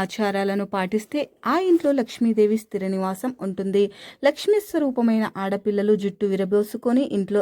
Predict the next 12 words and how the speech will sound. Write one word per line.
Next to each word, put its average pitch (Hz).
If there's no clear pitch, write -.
అస్సలు 196
తిరగకూడదు. 185
ఆడపిల్లల 302
జుట్టు 220
విరబోసుకుంటే 214
మీ 294
ఇంట్లోకి 294
జ్యేష్ఠాదేవి 285
అడుగు 202
పెడుతుంది. 202
తద్వారా 349
మీ 359